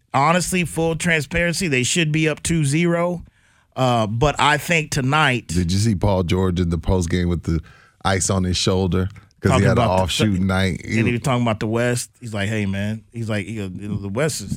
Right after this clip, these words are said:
Speaker 1: tough over here."
Speaker 2: Yeah, he just had that. I just was bothered 'cause we all know he had the shoulder issues.
Speaker 1: So he showed
Speaker 2: So your first game, you have
Speaker 1: I didn't
Speaker 2: your
Speaker 1: look
Speaker 2: first
Speaker 1: at it
Speaker 2: night you
Speaker 1: that
Speaker 2: got
Speaker 1: way.
Speaker 2: off, and then you got, you come to the podium with ice on your shoulder. I'm like,
Speaker 1: I didn't
Speaker 2: "Wow,
Speaker 1: catch that
Speaker 2: Paul."
Speaker 1: that way.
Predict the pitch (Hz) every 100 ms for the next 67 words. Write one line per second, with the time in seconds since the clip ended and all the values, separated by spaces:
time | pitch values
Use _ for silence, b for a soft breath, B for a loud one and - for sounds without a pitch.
0 | 117 104 92 - 104 92 98 - 90 95
1 | 123 104 92 95 90 92 101 131 135 101
2 | 90 87 82 90 90 87 - B B -
3 | 110 131 147 139 123 120 107 104 104 87
4 | - 101 92 87 85 82 82 73 78 107
5 | 123 131 123 135 123 113 110 104 - 131
6 | 123 - 104 113 113 107 107 107 101 110
7 | 107 104 117 131 107 123 117 107 113 110
8 | 113 110 104 92 95 98 98 87 92 90
9 | 87 110 104 101 85 101 92 87 73 85
10 | 95 92 98 95 90 98 95 92 85 71
11 | 98 104 101 64 69 65 55 53 80 71
12 | 62 71 78 85 85 87